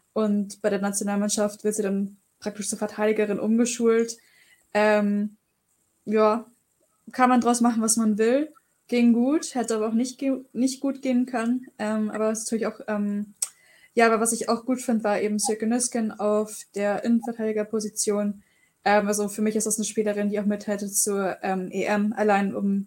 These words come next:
ja, wichtige Erfahrungen zu sammeln, weil Marina Hegering, wie wir es leider immer wieder sehen, ist des Öfteren verletzt und dann braucht man da einfach jemanden,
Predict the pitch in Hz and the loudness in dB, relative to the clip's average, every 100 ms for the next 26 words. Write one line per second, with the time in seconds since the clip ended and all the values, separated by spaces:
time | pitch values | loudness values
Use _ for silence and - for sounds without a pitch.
0 | - 220 202 190 - 208 208 196 214 208 | -8 -4 -4 -2 -4 -4 -2 -2 2 4
1 | 214 214 214 208 208 202 190 190 185 - | 6 4 4 2 2 2 2 0 0 -4
2 | - - _ 220 220 214 226 214 208 208 | -20 -20 _ 2 2 4 4 4 2 2
3 | 214 214 214 208 208 214 208 214 202 190 | 2 2 2 2 4 2 0 0 0 0
4 | 202 208 - - - 220 220 208 202 202 | 0 2 0 0 0 0 0 -2 -2 -2
5 | 202 - 214 196 196 180 202 202 196 190 | 0 -2 -2 -2 -2 -2 -4 -4 -4 -4
6 | 196 - 196 196 196 196 | -8 -6 -4 -2 -2 -4